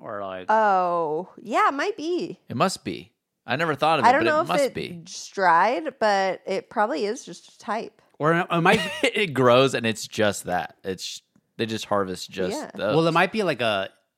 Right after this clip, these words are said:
Speaker 1: a certain, like, point in the cycle of the growing corn
Speaker 2: Oh,
Speaker 1: that they
Speaker 2: yeah.
Speaker 1: interrupt
Speaker 3: Right.
Speaker 1: it and they're like, "We take this."
Speaker 2: That's
Speaker 3: Right,
Speaker 2: a
Speaker 3: it's like
Speaker 2: good
Speaker 3: veal.
Speaker 2: question.
Speaker 3: It's like corn veal.
Speaker 1: Yeah, little baby
Speaker 3: Little
Speaker 1: corn.
Speaker 3: baby corn. But baby corn,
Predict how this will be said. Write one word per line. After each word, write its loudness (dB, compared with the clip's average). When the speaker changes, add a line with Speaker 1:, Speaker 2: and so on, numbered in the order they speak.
Speaker 1:
a -8
certain, -6
like, -8
point -6
in -10
the -8
cycle -8
of -14
the -12
growing -10
corn -12
Speaker 2:
Oh, 6
Speaker 1:
that -2
they 0
Speaker 2:
yeah. 4
Speaker 1:
interrupt 4
Speaker 3:
Right. -12
Speaker 1:
it -6
and -12
they're -12
like, -14
"We -14
take -10
this." -12
Speaker 2:
That's -8
Speaker 3:
Right, 4
Speaker 2:
a 2
Speaker 3:
it's -2
like 2
Speaker 2:
good -4
Speaker 3:
veal. -2
Speaker 2:
question. -20
Speaker 3:
It's -14
like -8
corn -4
veal. -6
Speaker 1:
Yeah, -8
little -8
baby -6
Speaker 3:
Little -4
Speaker 1:
corn. -8
Speaker 3:
baby -2
corn. -16
But 0
baby 4
corn, -8